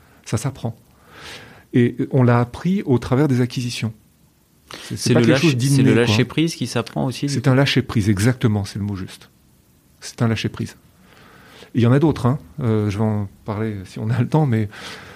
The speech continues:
Speaker 1: euh, dans mon rôle en particulier, par exemple. Euh, parce que là, c'est des phases qu'on passe où on fait grandir la société et où la société a besoin de structure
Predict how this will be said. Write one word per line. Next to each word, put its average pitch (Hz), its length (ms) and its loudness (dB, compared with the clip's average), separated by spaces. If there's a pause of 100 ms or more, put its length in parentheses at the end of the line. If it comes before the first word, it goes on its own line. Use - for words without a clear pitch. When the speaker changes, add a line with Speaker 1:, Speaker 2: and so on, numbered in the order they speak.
(120)
Speaker 1:
euh, 123 140 -2
dans 117 140 4
mon 127 180 6
rôle 139 240 4
en 107 200 4
particulier, 139 600 -2
par 113 160 -4
exemple. 101 340 -6 (720)
Euh, 120 320 -4
parce 120 120 -4
que - 80 0
là, 135 200 2
c'est 135 120 0
des 117 120 4
phases 135 500 2
qu'on 113 160 -2
passe 127 340 -2
où 135 120 -6
on 107 60 -2
fait 117 160 -4
grandir 117 400 -2
la 110 80 -4
société 117 680 -4
et 101 100 -4 (580)
où 120 140 2
la 117 100 -2
société 127 440 -4
a 120 120 2
besoin 113 340 4
de 104 80 4
structure 127 680 0